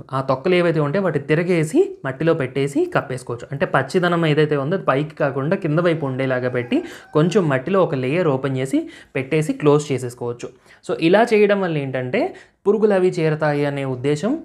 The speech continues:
ఉండదు. రెండోది ఈజీగా ఫాస్ట్గా డై-, డికంపోజ్ అయిపోతుంది. అంటే పైన లేయరు కింద లేయరు కూడా మట్టి ఉండడం వల్ల ఆ తొక్క అనేది ఫాస్ట్గా డికంపోజ్ అయిపోతుంది. రోజు మనం పైనుంచి నీళ్లు పోస్తాం కాబట్టి,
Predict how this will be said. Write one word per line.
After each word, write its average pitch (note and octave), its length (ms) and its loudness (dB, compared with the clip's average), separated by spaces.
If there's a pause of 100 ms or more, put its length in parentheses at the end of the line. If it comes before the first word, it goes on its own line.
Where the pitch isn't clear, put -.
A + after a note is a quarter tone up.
(140)
ఉండదు. B2 520 -4
రెండోది D3+ 560 0
ఈజీగా D#3+ 460 2
ఫాస్ట్గా F3 580 0
డై-, C#3 380 -4
డికంపోజ్ D3 420 2
అయిపోతుంది. B2 500 -4 (320)
అంటే C3+ 200 0
పైన E3+ 400 2
లేయరు F3 420 2
కింద D#3+ 140 0
లేయరు E3 260 4
కూడా E3 200 2
మట్టి D3 340 -4
ఉండడం C#3+ 440 0
వల్ల C#3+ 380 0 (340)
ఆ C3+ 60 -2
తొక్క C#3+ 280 -4
అనేది D#3+ 320 0
ఫాస్ట్గా C#3+ 460 0
డికంపోజ్ C#3 480 -2
అయిపోతుంది. B2 520 -2
రోజు F3+ 260 2
మనం E3+ 220 0
పైనుంచి D3+ 440 -2
నీళ్లు C3+ 200 -2
పోస్తాం B2+ 440 -4
కాబట్టి, B2+ 500 -2